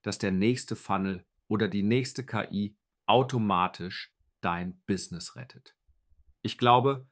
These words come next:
dass Erfolg dort entsteht, wo Klarheit, Energie und Umsetzung zusammenkommen. Deshalb verbinde ich klassische Business-Strategie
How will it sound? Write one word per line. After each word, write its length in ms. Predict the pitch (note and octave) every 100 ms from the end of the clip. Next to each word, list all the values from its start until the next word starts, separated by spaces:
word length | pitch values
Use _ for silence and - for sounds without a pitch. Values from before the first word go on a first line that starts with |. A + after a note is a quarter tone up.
| _ _
dass 160 | A2+ -
Erfolg 600 | A#2 - C3 C#3+ - _ -
dort 300 | B2+ C#3+ -
entsteht, 640 | G#2 - - F#2+ B2+ - _ _ -
wo 100 | G2+
Klarheit, 880 | - A#2 A2+ B2+ A#2 A#2 B2 - _ _
Energie 720 | A2+ A2+ G#2+ - A#2 A#2 C3 - _
und 260 | A2 A2 -
Umsetzung 840 | B2+ A#2+ F#2 F2+ - - D#2+ D2+ _ _
zusammenkommen. 800 | - G#2+ F#2+ E2+ D#2+ - - - _ _ _ _ _ _ _ _ _
Deshalb 400 | B2+ B2+ D3+ D3
verbinde 420 | - - C#3+ C#3
ich 320 | C#3 C#3+ - _ _
klassische 580 | - B2 C3 - C3+ C3
Business-Strategie 1300 | B2 C#3+ D3+ - G2+ - - G2+ G#2+ E2+ G2 A2+